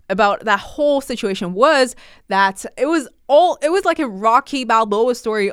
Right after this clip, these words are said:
all over again, because Andy Ruiz <laughs> Junior came in with everybody thinking that it was gonna definitely lose. But yet what he did was that he did the exact opposite,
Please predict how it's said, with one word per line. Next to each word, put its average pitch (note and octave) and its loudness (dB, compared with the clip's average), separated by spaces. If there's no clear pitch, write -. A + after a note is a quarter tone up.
all G3+ -2
over F#3+ -4
again, D#3 -10
because F3+ -8
Andy B3+ -2
Ruiz B3+ -2
<laughs> - -
Junior D4 2
came D4+ -4
in C#4 -4
with D4+ -6
everybody D#4+ 0
thinking C4 -4
that A#3 0
it G#3+ 0
was A3 -2
gonna A3+ 0
definitely G#3+ -2
lose. F3 -4
But G3 -4
yet G#3+ 0
what G3 -4
he F#3+ -6
did C4 4
was E3+ -2
that F3+ -2
he G3+ -8
did G3+ -4
the G3 0
exact F#3 0
opposite, G3 0